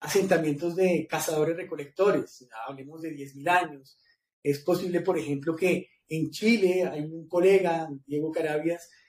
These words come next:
eh, hallaron en el fondo del mar un sitio del Pleistoceno, si no estoy mal,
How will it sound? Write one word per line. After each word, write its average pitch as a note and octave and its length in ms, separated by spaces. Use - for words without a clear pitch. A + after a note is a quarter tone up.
eh, D3+ 180
hallaron D#3+ 540
en F#3 80
el D#3 140
fondo D#3 200
del F#3 120
mar D#3 180
un F3 140
sitio F#3 640
del D3+ 180
Pleistoceno, D#3+ 640
si - 140
no D3 60
estoy D#3 220
mal, F3 280